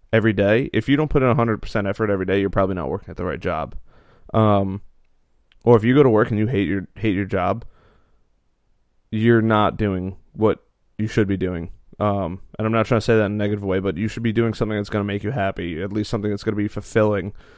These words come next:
Um, and there are certain circumstances you have to provide for a family. You can't just leave. But I'm seeing younger people that don't have kids, they don't have families other than living with their parents. I'm seeing even older people who,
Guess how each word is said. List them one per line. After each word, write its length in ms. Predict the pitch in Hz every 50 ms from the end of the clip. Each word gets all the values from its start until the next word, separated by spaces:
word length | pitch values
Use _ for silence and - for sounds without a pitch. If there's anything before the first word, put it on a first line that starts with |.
| _ - - -
Um, 420 | 107 107 101 101 101 101 95 - - - _ _ _ _ _
and 160 | - 117 117 117
there 120 | 117 117
are 120 | 113 110
certain 340 | 107 - 127 110 104 92 107
circumstances 640 | - - 104 98 101 101 - 101 98 101 104 101 101
you 60 | 104
have 100 | 104 104
to 80 | - 104
provide 360 | 101 101 101 107 104 101 98
for 80 | 107 104
a 60 | 95
family. 360 | - 104 104 104 104 104 101
You 80 | 98 101
can't 240 | - 104 98 95
just 180 | - 101 98 -
leave. 300 | 107 104 101 101 104 - - - - - - - - -
But 120 | 123 120
I'm 100 | 120 113
seeing 420 | - - 135 135 127 120 110 104 - - _ _
younger 420 | - 107 107 110 117 131 135 117 107
people 380 | - 104 95 - - - - - - - -
that 260 | - 104 101 104 -
don't 200 | - 117 120 120
have 240 | 113 117 101 101 -
kids, 260 | - 101 98 92 -
they 100 | - 98
don't 260 | 95 - 107 107 117
have 160 | 117 104 101 -
families 400 | - 104 101 101 98 98 104 107
other 160 | 87 104 107
than 180 | 101 98 104
living 220 | 104 101 95 98 101
with 100 | 95 87
their 80 | -
parents. 420 | 92 - 101 95 85 90 101 - - - - - _ _ -
I'm 160 | - 113 113
seeing 480 | 107 - 123 117 113 113 110 110 110 110 - - _ _ _ _ _ _
even 580 | - 127 127 123 127 123 120 120 117 117 113 - - _ _ _
older 280 | - 113 139 160 165 127
people 320 | 110 127 95 95 - 98
who, 300 | 113 113 113 110 101 98